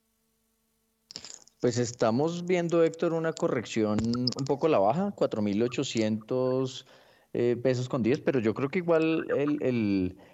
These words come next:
el mercado va a estar esperando un poco la decisión del Banco de la República mañana y de todos modos también los volúmenes de negociación pues han, han ido bajando por, por esta temporada, entonces también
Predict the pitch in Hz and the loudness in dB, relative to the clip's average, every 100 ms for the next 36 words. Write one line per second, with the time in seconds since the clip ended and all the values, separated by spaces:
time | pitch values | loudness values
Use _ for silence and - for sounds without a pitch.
0 | _ _ _ _ _ _ _ - 127 117 | _ _ _ _ _ _ _ 0 2 2
1 | 107 127 120 127 135 139 147 143 143 120 | 2 2 2 4 2 2 0 -2 -2 -2
2 | 90 92 98 120 113 123 127 - 120 120 | -2 -2 -2 -2 0 -2 -2 -4 0 4
3 | 113 107 104 101 113 110 127 143 143 156 | 4 2 0 -2 -2 0 0 0 -2 -2
4 | 151 131 98 - 110 120 120 139 117 107 | 0 0 -2 -2 -2 0 0 0 2 2
5 | 113 135 135 113 104 101 104 127 135 135 | 2 2 0 0 2 2 2 2 0 0
6 | 135 101 95 92 95 107 120 120 117 101 | 0 2 2 2 2 2 2 2 2 4
7 | 101 107 123 135 113 95 95 87 98 90 | 4 2 0 -2 -2 -2 -2 -2 0 0
8 | 92 - 110 127 117 117 117 - - 110 | -2 -2 -2 0 0 2 0 -2 0 2
9 | 117 120 123 104 95 87 101 107 117 95 | 4 4 2 2 2 2 0 0 0 0
10 | 90 76 80 98 123 120 87 78 92 113 | -2 -2 -2 -2 -2 0 0 0 -2 -2
11 | 110 113 120 104 87 87 | -2 -2 0 0 2 0